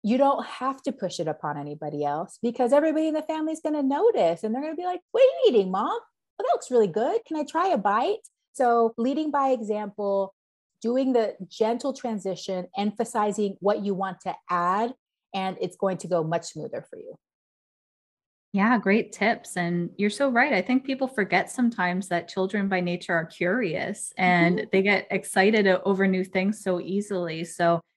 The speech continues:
Speaker 2: if you bring to it this element of, "Ooh, what is that? That looks interesting.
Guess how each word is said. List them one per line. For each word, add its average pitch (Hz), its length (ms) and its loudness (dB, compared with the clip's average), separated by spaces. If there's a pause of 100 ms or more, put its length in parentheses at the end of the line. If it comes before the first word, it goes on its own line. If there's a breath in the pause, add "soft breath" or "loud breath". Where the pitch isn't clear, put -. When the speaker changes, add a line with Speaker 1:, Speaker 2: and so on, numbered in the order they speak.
(120)
Speaker 2:
if - 60 0
you 208 100 6
bring 214 460 4
to 226 240 -2
it 196 220 2
this 175 240 -2
element 185 440 0
of, 170 120 -2 (300)
"Ooh, 269 180 2
what 208 180 0
is 220 180 -2
that? 196 440 -4
That 202 180 -4
looks 185 240 -8
interesting. 175 920 -2